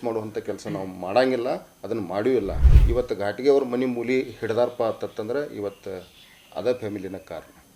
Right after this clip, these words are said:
ಮೊನ್ನೆ ಪಾರ್ಲಿಮೆಂಟ್ ಚುನಾವಣೆಯಾಗೂ ನಾನು ಹೇಳ್ಕೊತ ತಿರ್ಗಾಡಿದ್ದೀನಿ. ಸನ್ಮಾನ್ಯ ಸತೀಶ್ ಜಾರಕಿಹೊಳಿ ಅವ್ರ ಯಾವಾಗ ನಮ್ಮ ಕ್ಷೇತ್ರಕ್ಕೆ ಬಂದ್ರಲ್ಲ, ಪ್ರತಿ ಒಂದು ಹಳ್ಳಿನೂ ಅವ್ರು ತಿರ್ಗಾಡುವಂಥ ಕೆಲ್ಸ ಮಾಡ್ಯಾರ. ಅವ್ರ ಜೊತೆ ನಾನು ತಿರ್ಗಾಡುವಂಥ ಕೆಲ್ಸ ಮಾಡೀನಿ.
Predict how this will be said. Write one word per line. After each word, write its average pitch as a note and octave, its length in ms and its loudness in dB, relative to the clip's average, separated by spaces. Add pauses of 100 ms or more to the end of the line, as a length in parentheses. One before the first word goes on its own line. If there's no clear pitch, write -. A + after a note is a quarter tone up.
(160)
ಮೊನ್ನೆ A2 480 -8 (120)
ಪಾರ್ಲಿಮೆಂಟ್ A2+ 500 -6
ಚುನಾವಣೆಯಾಗೂ A2 560 -8
ನಾನು A2 200 -10
ಹೇಳ್ಕೊತ F2+ 380 -12
ತಿರ್ಗಾಡಿದ್ದೀನಿ. D#2 440 -14 (1120)
ಸನ್ಮಾನ್ಯ A2 380 -6 (760)
ಸತೀಶ್ A#2 320 -8
ಜಾರಕಿಹೊಳಿ G#2+ 880 -4
ಅವ್ರ G#2+ 140 0 (1000)
ಯಾವಾಗ A2+ 340 2 (1500)
ನಮ್ಮ G#2+ 140 -10
ಕ್ಷೇತ್ರಕ್ಕೆ A2 480 -10
ಬಂದ್ರಲ್ಲ, G#2 400 -6
ಪ್ರತಿ C#3 480 -10
ಒಂದು C3 200 -4
ಹಳ್ಳಿನೂ B2 280 -4
ಅವ್ರು A#2+ 200 -6
ತಿರ್ಗಾಡುವಂಥ G2+ 420 -8
ಕೆಲ್ಸ F#2+ 280 -14
ಮಾಡ್ಯಾರ. G#2 300 -8
ಅವ್ರ B2 160 -4
ಜೊತೆ G#2 220 -10
ನಾನು G#2+ 280 -6
ತಿರ್ಗಾಡುವಂಥ G2+ 520 -6
ಕೆಲ್ಸ F#2 280 -16
ಮಾಡೀನಿ. F#2+ 440 -12